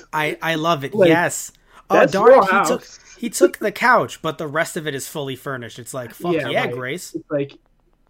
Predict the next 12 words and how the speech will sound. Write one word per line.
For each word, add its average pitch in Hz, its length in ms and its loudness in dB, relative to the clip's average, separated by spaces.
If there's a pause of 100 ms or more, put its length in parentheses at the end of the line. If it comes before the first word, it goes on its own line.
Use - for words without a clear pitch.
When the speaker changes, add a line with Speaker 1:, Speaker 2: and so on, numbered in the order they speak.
(220)
Speaker 1:
dude, 147 380 2
you 151 440 -2
fucking 143 360 -8
lost 143 300 -10
out 156 160 -6
here. 113 180 -8
What 131 120 -6
are 143 40 -6
you 139 80 -6
doing? 147 320 0
<laughs> - 40 -20 (1040)
Speaker 2:
Um, 160 520 -8